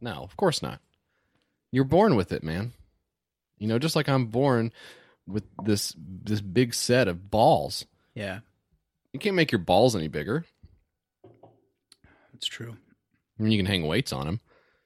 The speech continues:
Speaker 2: All that's gonna do is just stretch them out. And that's not what you want. You want volume. You don't want length.
Speaker 1: Yeah, I don't want
Speaker 2: Almost.
Speaker 1: th-, I don't, actually don't want my ball sack. I mean, not to be gross. I don't want my ball sack to be any bigger.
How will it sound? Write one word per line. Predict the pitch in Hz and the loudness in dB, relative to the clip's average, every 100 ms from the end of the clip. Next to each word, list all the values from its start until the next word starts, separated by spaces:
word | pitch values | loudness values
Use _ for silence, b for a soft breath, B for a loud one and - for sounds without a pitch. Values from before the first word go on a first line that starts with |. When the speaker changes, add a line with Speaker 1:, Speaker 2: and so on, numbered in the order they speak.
| _ _ _ _ _ _ _ B B B - | _ _ _ _ _ _ _ B B B -4
Speaker 2:
All | 143 | 0
that's | 147 113 | 0 0
gonna | - 127 | -2 -2
do | 120 147 | -2 -4
is | 107 | -4
just | 104 - | -8 -10
stretch | - 113 - | -8 -8 -8
them | 98 101 | -8 -8
out. | 123 | -8
And | 120 113 | -6 -4
that's | 131 147 | -4 -4
not | 120 | -6
what | 107 | -6
you | 107 | -8
want. | 127 | -8
You | - | -6
want | 117 98 | -8 -8
volume. | 113 131 120 101 101 | -6 -4 -4 -6 -10
You | |
don't | 113 107 | -10 -12
want | 104 - | -12 -14
length. | - 110 110 - - - _ _ _ _ _ _ _ | -14 -12 -12 -12 -16 -18 _ _ _ _ _ _ _
Speaker 1:
Yeah, | 127 113 | 0 2
I | |
don't | 175 | 4
want | 202 160 175 | 4 2 2
Speaker 2:
Almost. | |
Speaker 1:
th-, | - | 0
I | 165 | 2
don't, | 208 | 2
actually | 151 190 180 | 2 2 0
don't | 143 147 80 | 0 0 0
want | 113 123 | 0 -2
my | 73 73 98 95 | -4 -8 -4 -2
ball | 87 95 | 0 0
sack. | - 101 92 | 0 -2 -2
I | 117 | 0
mean, | 110 | 2
not | 110 104 | 2 0
to | |
be | 90 80 | -2 -2
gross. | 101 95 - B B - | -2 -2 -4 B B -4
I | 160 | 0
don't | 196 | 2
want | 123 | 2
my | 120 | 0
ball | 95 98 90 | 2 2 2
sack | - 143 147 - - | 0 2 2 -2 -6
to | 98 | -4
be | 92 | -4
any | 80 | -6
bigger. | 78 78 78 92 | -8 -10 -10 -12